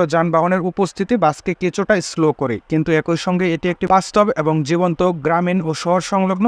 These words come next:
অভিজ্ঞতা দেয়। ফলে জার্নি যদিও কিছুটা স্লো হয়, তবে রাস্তায় চলমান বিভিন্ন যানবাহন এবং পরিবেশ দর্শকের জন্য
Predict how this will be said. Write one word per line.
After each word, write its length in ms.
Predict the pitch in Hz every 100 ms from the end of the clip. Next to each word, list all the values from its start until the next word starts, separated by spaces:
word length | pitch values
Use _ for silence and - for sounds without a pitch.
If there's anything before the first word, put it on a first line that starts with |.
| 196
অভিজ্ঞতা 380 | 143 127 - 113
দেয়। 120 | 104 -
ফলে 180 | - 160 151
জার্নি 260 | 156 165 180 151
যদিও 220 | 160 196 -
কিছুটা 300 | 175 185 196 160 -
স্লো 200 | 170 175 185
হয়, 160 | 233 -
তবে 160 | 165 151
রাস্তায় 360 | 143 - 190 175
চলমান 320 | 190 185 185 175
বিভিন্ন 240 | 160 175 180 165
যানবাহন 420 | 170 170 165 208 147
এবং 120 | 151 147 170
পরিবেশ 320 | 165 160 165 156 160
দর্শকের 380 | 165 185 196 180
জন্য 140 | 190